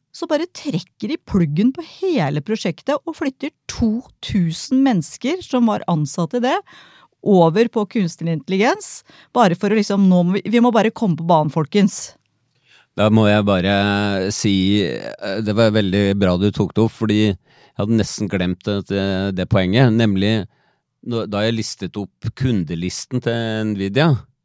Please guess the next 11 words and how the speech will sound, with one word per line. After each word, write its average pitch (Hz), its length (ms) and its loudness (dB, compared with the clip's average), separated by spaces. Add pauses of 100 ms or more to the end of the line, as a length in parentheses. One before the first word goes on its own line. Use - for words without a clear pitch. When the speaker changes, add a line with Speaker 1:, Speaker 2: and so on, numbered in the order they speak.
(460)
Speaker 2:
så - 140 -8
var 92 260 2
det 120 80 0
alle 98 460 0
de 104 100 -4
store 92 460 -4
selskapene, 98 800 -4 (460)
de 107 180 -4
Magnificent 95 800 -6
Seven 107 480 -2
som, 113 240 -2